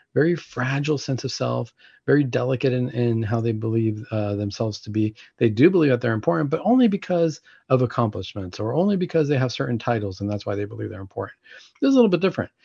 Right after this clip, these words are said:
This is not that the person feels they're important because of titles. They just feel that they're important, regardless of what titles they have. They just have this idea that that's just who they are. They are important, and nothing's gonna touch them, and, and they need to be in touch with the world.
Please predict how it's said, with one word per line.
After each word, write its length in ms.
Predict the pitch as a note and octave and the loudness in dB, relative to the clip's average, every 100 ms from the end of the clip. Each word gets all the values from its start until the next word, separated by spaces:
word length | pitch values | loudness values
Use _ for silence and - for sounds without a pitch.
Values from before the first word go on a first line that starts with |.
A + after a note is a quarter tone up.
| _ _ - | _ _ -2
This 100 | F#3+ | 0
is 120 | F#3+ | 2
not 480 | E3 F#3+ F#3+ E3 C3 | 0 0 0 -2 -4
that 100 | B2 | -4
the 80 | |
person 300 | A#2 C3+ B2 | 0 0 0
feels 200 | A2+ B2+ | 0 0
they're 100 | A#2+ | 0
important 400 | A2 - B2+ A2 | -2 -2 -4 -4
because 480 | G2+ G#2 - D3 C#3+ | -6 -6 -4 -2 -2
of 80 | G2+ | -4
titles. 500 | - A3+ A#2 G2 - _ _ | -4 -2 -2 -6 -12 _ _
They 100 | F4 | -2
just 160 | B3 B2+ | -2 0
feel 120 | B2+ | 0
that 100 | A2 | 0
they're 140 | A2 F2+ | 0 -4
important, 400 | - B2 - - _ _ | -2 -2 -4 -8 _ _
regardless 460 | G#3 G3 B3+ E3 A#2+ | -2 4 4 4 2
of 60 | |
what 120 | G#2 F#2+ | -2 -2
titles 300 | A2 G#2+ G2 | -2 -2 -2
they 120 | F#2 | -8
have. 200 | F#2 F#2+ _ - - | -10 -12 _ -10 -4
They 100 | F3 | -2
just 160 | D3 | 0
have 120 | C#3 | 0
this 160 | A#2+ A#2 | 2 0
idea 260 | A2+ G#2+ G#2+ | 0 0 0
that 160 | G2 | 0
that's 200 | A2 B2 | -2 -4
just 200 | - A2 | -4 -6
who 140 | - A#2+ | 0 2
they 140 | F#2 | 2
are. 260 | F#2 C3 D#3+ _ _ - | -2 -2 -4 _ _ -4
They 100 | G3+ | 0
are 140 | D3+ | 2
important, 400 | A2 - A2 G#2+ _ _ _ | 2 0 0 -2 _ _ _
and 160 | G#2+ A#2 | 0 2
nothing's 340 | C3+ B2+ B2 | 0 0 -2
gonna 200 | A#2 A2 | 0 -2
touch 280 | G2 D#2+ - | -4 -10 -14
them, 140 | - F#2 | -14 -8
and, 180 | G2 | -6
and 280 | G#2+ G#2+ G#2 | -4 -2 0
they 160 | G#2+ G#2+ | 0 2
need 240 | A#2 A#2 | 2 0
to 220 | - G#2+ G2+ - - - | -2 -4 -6 -16 -16 -2
be 140 | B2+ | 0
in 80 | A#2 | 2
touch 240 | A#2 G#2 A2 | 0 -2 -4
with 80 | |
the 60 | G#2 | -6
world. 340 | G2 G2 G2+ | -6 -8 -12